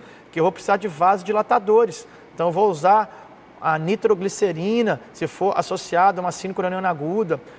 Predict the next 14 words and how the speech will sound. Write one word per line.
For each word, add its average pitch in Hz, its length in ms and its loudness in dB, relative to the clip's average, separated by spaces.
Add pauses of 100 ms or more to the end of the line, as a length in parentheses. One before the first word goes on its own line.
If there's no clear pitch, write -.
(100)
ou 180 200 4
vou 196 140 6
utilizar 190 480 0
um 196 60 -4
nitroprussiato 196 760 -2
de 208 100 -8
sódio, 170 640 0 (380)
o 165 100 -4
nipride, 196 600 -2
se - 120 -8
for 180 320 -2 (160)
uma 175 160 -2
hipertensão 180 640 -4
pura, 220 420 2